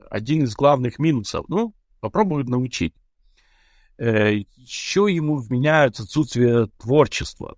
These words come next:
там в игре. То есть он не изобретательный. То есть он играет по своим зонам, вот как ему, э, дали. Отсутствие творчества может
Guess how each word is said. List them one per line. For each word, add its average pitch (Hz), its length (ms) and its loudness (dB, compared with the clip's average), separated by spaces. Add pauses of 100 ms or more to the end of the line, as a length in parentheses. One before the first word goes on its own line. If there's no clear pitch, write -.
там - 80 -20 (280)
в - 40 -4
игре. 107 400 -2
То - 160 -6
есть - 220 -6
он 151 260 0
не 170 220 2
изобретательный. 127 920 -2
То - 80 -8
есть - 200 -6
он 160 140 0
играет 180 380 2
по 160 100 -2
своим 147 360 0
зонам, 127 500 0
вот 107 160 -6
как 113 260 -2
ему, 113 400 -4 (360)
э, 107 320 0
дали. 104 460 0 (1080)
Отсутствие 143 460 0
творчества 165 500 -2
может 135 320 -2